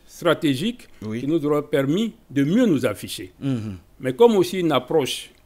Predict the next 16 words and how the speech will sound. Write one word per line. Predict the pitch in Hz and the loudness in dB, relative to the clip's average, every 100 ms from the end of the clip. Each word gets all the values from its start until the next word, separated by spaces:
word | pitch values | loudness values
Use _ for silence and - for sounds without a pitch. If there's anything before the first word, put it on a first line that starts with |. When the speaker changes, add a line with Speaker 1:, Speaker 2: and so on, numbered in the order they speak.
| - - | -20 -12
Speaker 1:
pour | 139 127 | -8 -2
défendre | 143 151 240 220 | 0 2 2 2
les | 127 | 0
valeurs | 110 120 127 113 | 0 0 0 -2
de | |
la | 107 | -4
République. | 95 92 98 92 - 120 | -8 -12 -16 -18 -16 -12
Speaker 2:
Mhm. | 120 101 | -10 -10
Speaker 1:
C'est | |
pourquoi | 98 160 160 | -6 -4 0
nous | |
avons | 135 139 | 0 0
parlé, | 135 131 123 175 165 - - - | -2 -2 2 2 0 -4 -20 -20
euh, | 107 | -10
de | 110 | -8
cohésion, | 113 135 127 110 120 104 | -4 -2 -2 -2 -6 -8